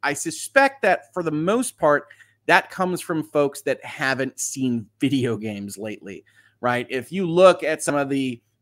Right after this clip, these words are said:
visual effects, the faces that you can get out of something like The Quarry or Last of Us Part Two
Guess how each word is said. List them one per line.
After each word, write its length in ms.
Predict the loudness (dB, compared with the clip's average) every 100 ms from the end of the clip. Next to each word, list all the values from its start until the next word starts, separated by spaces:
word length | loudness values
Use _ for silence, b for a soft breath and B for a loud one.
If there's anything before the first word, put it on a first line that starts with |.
| -8
visual 320 | -2 0 0
effects, 340 | 0 0 0 -6
the 180 | -8
faces 680 | -6 0 0 0 -2 -2 -2
that 160 | -4 -6
you 100 | -8
can 200 | -6 -4
get 180 | -2 -2
out 240 | -4 -6
of 100 | -8
something 340 | -8 -6 -6
like 200 | -6 -8 -10
The 120 | -14
Quarry 680 | -12 -2 0 0 -2 -6 -10 b b b
or 300 | 0 0 -2
Last 500 | -4 -2 -2 -2 -4
of 100 | -4
Us 180 | -4 -4
Part 300 | -4 -4 -4
Two 380 | -4 -4 -4